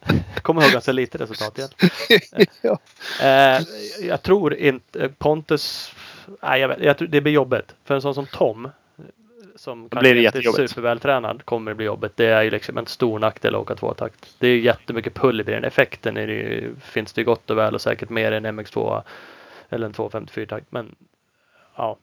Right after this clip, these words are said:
Speaker 1: det är ju för jobbet helt enkelt.
Speaker 2: Mm, ja.
Speaker 1: Eh, skulle jag säga. Men det är kul. Oavsett så är det roligt. Eh, Pontus kliver ner till M X två. Det gör ju att Jesper Jönsson kliver upp till M X ett igen.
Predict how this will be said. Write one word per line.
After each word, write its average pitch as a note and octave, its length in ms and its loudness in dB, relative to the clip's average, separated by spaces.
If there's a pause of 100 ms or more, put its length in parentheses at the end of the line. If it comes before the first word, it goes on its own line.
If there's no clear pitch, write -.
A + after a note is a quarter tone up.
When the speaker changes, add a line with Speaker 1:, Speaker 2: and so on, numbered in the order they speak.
(220)
Speaker 1:
det B2 120 0
är A2+ 100 2
ju A2 140 -2
för A2+ 140 -4
jobbet A2+ 320 2
helt A2+ 140 -10
enkelt. - 240 -16 (640)
Speaker 2:
Mm, A2 320 -8
ja. G#2+ 80 8
Speaker 1:
Eh, - 340 -2
skulle - 160 -6
jag G#2+ 80 -4
säga. - 120 -6 (100)
Men D3 120 4
det G3 60 6
är G3+ 40 4
kul. - 200 0 (180)
Oavsett D#3 380 6
så C3 60 2
är B2 40 2
det B2 60 2
roligt. A2+ 360 -2 (460)
Eh, C3+ 60 -20 (1500)
Pontus E3+ 380 2
kliver D#3 260 6
ner C#3+ 100 6
till C#3 120 4
M C3 80 2
X C3 100 -2
två. B2 160 4
Det A#2+ 80 4
gör B2+ 120 8
ju A#2+ 60 8
att A#2 100 0
Jesper A#2+ 300 0
Jönsson A2+ 640 -2
kliver A2 260 -2
upp A2 120 -4
till A#2+ 120 -4
M A2 80 -8
X - 120 -6
ett - 180 -4
igen. - 140 -10